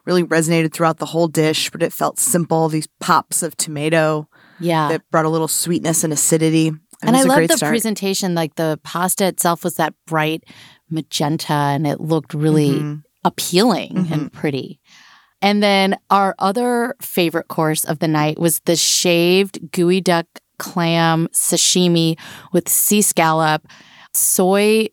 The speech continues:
Speaker 2: wasabi beurre blanc, preserved ginger, and then this black fish roe.
Speaker 1: Mm-hmm.
Speaker 2: And that scallop was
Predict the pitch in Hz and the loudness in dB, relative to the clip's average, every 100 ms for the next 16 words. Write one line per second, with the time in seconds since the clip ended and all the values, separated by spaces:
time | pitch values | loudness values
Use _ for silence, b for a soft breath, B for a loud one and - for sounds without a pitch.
0 | 170 180 185 185 185 165 170 175 160 170 | -10 -2 0 2 2 0 0 -4 -2 -4
1 | 160 160 156 143 151 - _ _ _ - | -2 0 0 0 -4 -12 _ _ _ -4
2 | 180 185 190 180 170 160 160 160 170 170 | 0 0 0 -2 0 0 0 0 0 0
3 | 165 156 - - 160 156 156 - - - | 0 -2 -4 -2 0 2 -2 -8 -20 -20
4 | _ - _ - 180 - 139 117 165 170 | _ -20 _ -2 -2 0 -4 -4 -4 -6
5 | _ - 185 170 147 139 B _ 190 190 | _ -6 -4 -4 -6 -10 B _ 2 4
6 | 185 180 175 - _ - 143 175 190 240 | 4 2 -4 -12 _ -14 -2 2 2 0
7 | 247 - - 165 165 160 160 160 151 | 0 -4 0 0 0 -2 -2 -2 -2